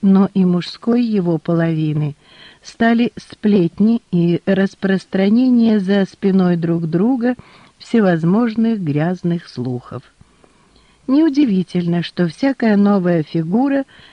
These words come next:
воспринималась здесь с большим облегчением. Уже на четвертый день своего пребывания во дворце Даниэль почувствовала себя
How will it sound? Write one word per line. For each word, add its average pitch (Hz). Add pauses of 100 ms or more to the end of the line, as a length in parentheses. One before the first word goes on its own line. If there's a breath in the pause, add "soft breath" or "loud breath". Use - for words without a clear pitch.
(220 loud breath)
воспринималась 196
здесь 190
с 165
большим 165
облегчением. 127 (2250 soft breath)
Уже 175
на 262
четвертый 269
день 233
своего 214
пребывания 208
во 190
дворце 180 (640 soft breath)
Даниэль 202
почувствовала 233
себя 208